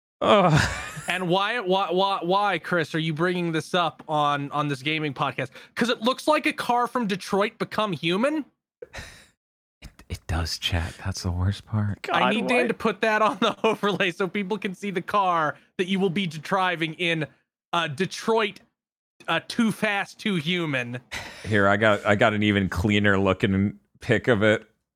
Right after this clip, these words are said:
Speaker 2: I, it, you
Speaker 1: I
Speaker 2: need to,
Speaker 3: You could, you
Speaker 2: I,
Speaker 3: can
Speaker 2: I put,
Speaker 3: ima-
Speaker 2: I put, I put the one in, in the channel, and that one's important too, 'cause it inclu-, includes, like, the Geordie LaForge visor that is the
Speaker 3: Oh, that's true.
Speaker 2: headlights.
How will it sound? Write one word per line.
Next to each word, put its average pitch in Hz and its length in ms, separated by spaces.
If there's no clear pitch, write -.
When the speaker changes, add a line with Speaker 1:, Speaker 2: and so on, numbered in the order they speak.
Speaker 2:
I, 175 300
it, 156 120
you - 40
Speaker 1:
I 139 40
Speaker 2:
need 277 240
to, - 80
Speaker 3:
You 123 60
could, 156 180
you - 140
Speaker 2:
I, 120 140
Speaker 3:
can 135 140
Speaker 2:
I 127 40
put, 117 100
Speaker 3:
ima- - 120
Speaker 2:
I 202 120
put, 226 220
I 180 80
put 214 200
the 214 60
one 220 180
in, 175 160
in 156 260
the 139 120
channel, 160 400
and 147 180
that 147 220
one's 160 220
important 147 400
too, 156 160
'cause 143 160
it 143 80
inclu-, 160 380
includes, 175 400
like, 208 200
the 175 80
Geordie 165 420
LaForge 139 600
visor 175 520
that 151 140
is 143 200
the 123 280
Speaker 3:
Oh, 156 140
that's 147 360
true. 151 140
Speaker 2:
headlights. - 220